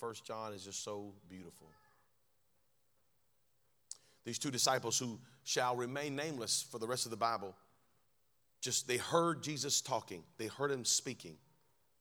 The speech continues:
and they just followed him. They were like, "Man, this guy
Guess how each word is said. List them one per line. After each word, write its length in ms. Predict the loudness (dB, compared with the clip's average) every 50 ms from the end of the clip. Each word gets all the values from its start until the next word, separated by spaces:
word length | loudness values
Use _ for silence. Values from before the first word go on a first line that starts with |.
| _ _ _ -10
and 100 | -6 -4
they 80 | -4
just 160 | -4 -4 -4
followed 260 | -4 -4 -4 -4 -6 -6
him. 120 | -8 -14 -18 _ _ _ _ _ _ _ _ _ _ _ _ _ _ _ _ _ _ _ _ -10
They 80 | -8
were 80 | -6 -4
like, 200 | -4 -6 -6 -6
"Man, 120 | -8 -10 -8
this 140 | -8 -6
guy 200 | -4 -4 -4 -4